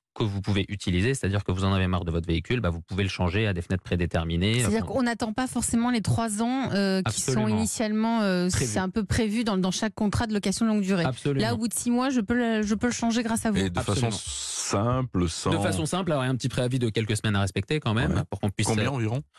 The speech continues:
Speaker 1: Environ trois.
Speaker 3: Ouais.
Speaker 1: Euh, qu'on puisse s'adapter, qu'on puisse vous proposer également ce qu'on peut avoir en parc, euh,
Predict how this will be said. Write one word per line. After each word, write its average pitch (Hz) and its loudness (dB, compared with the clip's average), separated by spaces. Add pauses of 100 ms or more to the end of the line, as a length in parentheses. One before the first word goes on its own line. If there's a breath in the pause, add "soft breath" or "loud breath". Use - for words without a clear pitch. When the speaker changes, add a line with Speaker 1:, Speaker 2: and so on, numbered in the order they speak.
(100)
Speaker 1:
Environ 135 0
trois. 139 -2 (200)
Speaker 3:
Ouais. 208 2 (260)
Speaker 1:
Euh, 95 2
qu'on 113 -2
puisse 107 0
s'adapter, 101 0
qu'on 113 -6
puisse 104 -2
vous 98 -2
proposer 113 0
également 113 2
ce - -2
qu'on 104 0 (100)
peut 113 2
avoir 104 0
en 95 2
parc, - -4 (260)
euh, 90 0